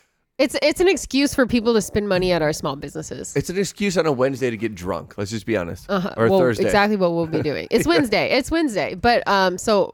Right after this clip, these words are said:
Speaker 1: I started asking myself, I'm like, "Well, shit, a mid-November holiday party? Do we decorate? Do we play Christmas music?"
Speaker 2: Uh, it's too much. You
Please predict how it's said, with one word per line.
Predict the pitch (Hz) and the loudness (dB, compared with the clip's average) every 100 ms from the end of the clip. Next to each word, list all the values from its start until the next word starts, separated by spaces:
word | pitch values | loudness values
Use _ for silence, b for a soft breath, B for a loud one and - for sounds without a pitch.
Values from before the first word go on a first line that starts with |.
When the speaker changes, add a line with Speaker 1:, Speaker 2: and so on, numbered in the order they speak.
| - | 0
Speaker 1:
I | 190 | 0
started | 233 214 | 2 2
asking | 175 180 208 | 2 2 -2
myself, | 170 - 170 | -4 -2 -4
I'm | 165 160 | -4 -6
like, | 147 - | -10 -14
"Well, | 160 | -18
shit, | - 214 170 - | -4 -2 -2 -6
a | 170 160 160 | -4 0 0
mid-November | 160 170 190 214 196 180 190 185 175 170 170 156 | -2 -4 -2 -2 0 -2 -2 0 2 2 0 0
holiday | 151 190 240 277 | -4 -2 -4 -6
party? | - 294 311 285 | -4 -4 -4 -6
Do | 190 | -6
we | 165 | -4
decorate? | 160 202 - 302 302 269 | -2 -2 0 0 0 -2
Do | 185 | -6
we | 170 | -6
play | - 151 | -6 -8
Christmas | 202 285 269 | -8 -6 -4
music?" | 302 285 285 | -4 -2 -2
Speaker 2:
Uh, | 285 302 143 B B B B _ _ _ | 2 2 2 B B B B _ _ _
it's | - | -4
too | - | 4
much. | 160 185 123 | 6 6 4
You | - | -2